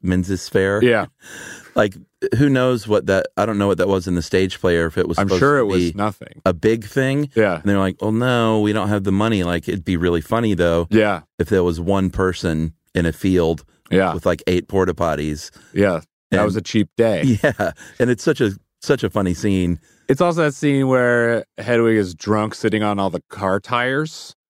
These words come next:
Speaker 1: Mm-hmm.
Speaker 2: And, you know, that's, that's another part of the movie where this, she's telling the story to anyone who will listen.
Speaker 1: Right.
Speaker 2: Uh, and that's just, like,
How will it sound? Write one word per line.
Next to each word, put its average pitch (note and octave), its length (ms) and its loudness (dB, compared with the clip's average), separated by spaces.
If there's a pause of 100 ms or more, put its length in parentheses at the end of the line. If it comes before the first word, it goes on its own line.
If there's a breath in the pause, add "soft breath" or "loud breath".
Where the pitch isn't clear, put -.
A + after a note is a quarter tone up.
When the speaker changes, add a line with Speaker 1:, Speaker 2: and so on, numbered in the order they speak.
Speaker 1:
Mm-hmm. A2+ 300 2 (380)
Speaker 2:
And, A2+ 640 -4 (260)
you A#2 240 -2
know, G#2+ 120 2
that's, A#2+ 500 -6 (320)
that's D2+ 480 -18
another A#2 200 2
part A2 160 -2
of G2 40 0
the F#2+ 60 -4
movie F#2+ 280 -2
where E2+ 200 0 (100)
this, - 240 -10 (540)
she's - 200 -6
telling B2 380 -2
the F#2+ 80 -6
story F2+ 640 -2 (360)
to G2+ 140 2
anyone G2 320 0
who E2 100 -6
will D2+ 120 -2
listen. - 480 -10
Speaker 1:
Right. E2+ 280 0 (340)
Speaker 2:
Uh, E2+ 520 -2 (160)
and F2 100 -8
that's E2 200 -6
just, - 280 -6
like, D2+ 360 -6